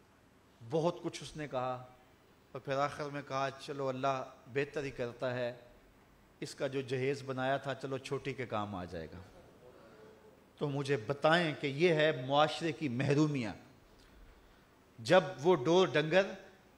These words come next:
جو پانچ پانچ سال سے پال کے جوان کیے ہوتے ہیں اور بوڑھے باپ کی آرزو ہوتی ہے ان کو بیچ کر کے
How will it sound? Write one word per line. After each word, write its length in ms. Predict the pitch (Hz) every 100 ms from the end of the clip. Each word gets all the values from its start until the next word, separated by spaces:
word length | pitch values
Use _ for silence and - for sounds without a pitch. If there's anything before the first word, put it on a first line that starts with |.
| - - _ _
جو 140 | 123 156
پانچ 480 | - 170 180 185 -
پانچ 180 | 175
سال 300 | - 156 147 165
سے 80 | 180
پال 320 | 165 139 151
کے 140 | 165 151
جوان 360 | 131 135 165 160
کیے 140 | 151
ہوتے 360 | 143 127 - 131
ہیں 140 | 160 190 - _ _
اور 120 | -
بوڑھے 380 | 117 107 139 170
باپ 340 | 127 131 139 -
کی 120 | 131
آرزو 280 | 131 127 139
ہوتی 340 | 131 - 156
ہے 60 | 143
ان 100 | 147
کو 140 | 151
بیچ 360 | 117 151 160 -
کر 160 | 139
کے 180 | 135 180